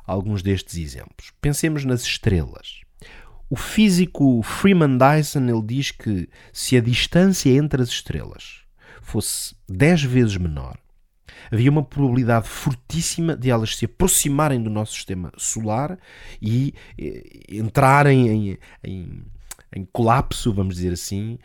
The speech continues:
ou em conflito com as órbitas de todos os planetas. O que nos revela que esta distância entre estes, estas miríades, milhões de milhões de estrelas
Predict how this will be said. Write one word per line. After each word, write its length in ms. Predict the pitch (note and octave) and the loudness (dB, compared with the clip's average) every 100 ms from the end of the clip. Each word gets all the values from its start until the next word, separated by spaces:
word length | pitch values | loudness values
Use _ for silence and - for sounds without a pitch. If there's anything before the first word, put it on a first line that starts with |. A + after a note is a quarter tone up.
| - | -6
ou 160 | F2+ | -4
em 80 | G#2 | -2
conflito 640 | - A2 - - G#2+ A#2 - | -2 -2 -4 -6 -4 -4 -4
com 160 | A2+ | 0
as 220 | A2+ F#2+ | 2 4
órbitas 440 | A2+ G#2+ G#2 - G#2 | 2 2 0 -2 -2
de 100 | F#2 | -4
todos 360 | F2+ D3 A#2+ | -2 -2 -2
os 120 | E2+ - | -6 -12
planetas. 600 | - C2+ - - - - _ - _ _ _ _ _ _ - | -14 -14 -16 -18 -20 -20 _ -20 _ _ _ _ _ _ -6
O 60 | |
que 100 | - | -2
nos 140 | A#2 G2+ | 0 0
revela 480 | F#2+ F#2 C#3 B2+ | 0 2 4 2
que 140 | - G#2 | 0 -4
esta 200 | - G2 | -2 -4
distância 800 | F2+ - - C3 D3+ C#3+ - F#2 | -2 -4 0 4 4 4 0 0
entre 340 | G#2 A2+ A2 | -2 -4 -6
estes, 240 | G#2+ - - | -6 -10 -10
estas 280 | G#2 - F2+ | -8 -8 -6
miríades, 680 | G#2+ A2+ B2 G3 C3+ G2 | -4 -4 -4 -6 -6 -6
milhões 520 | G#2 G#2+ G2 A#2+ C#3 G#2+ | -8 -8 -6 -6 -8 -8
de 80 | |
milhões 320 | G#2+ G2+ G#2 G#2 | -8 -6 -6 -6
de 80 | |
estrelas 460 | - - E3 F3+ F#2+ | -6 -6 -6 -6 -8